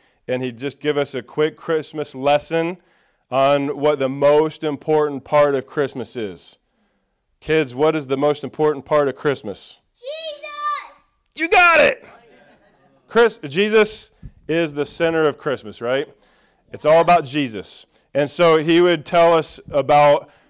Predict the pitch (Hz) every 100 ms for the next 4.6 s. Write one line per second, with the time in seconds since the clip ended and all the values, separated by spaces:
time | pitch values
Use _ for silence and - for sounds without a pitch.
0 | _ - 151 151 139 117 151 170 147 156
1 | - - 165 165 160 - 156 143 - 170
2 | 175 156 151 - - _ _ _ _ -
3 | 156 151 147 160 139 131 139 - 147 139
4 | 131 139 131 147 143 143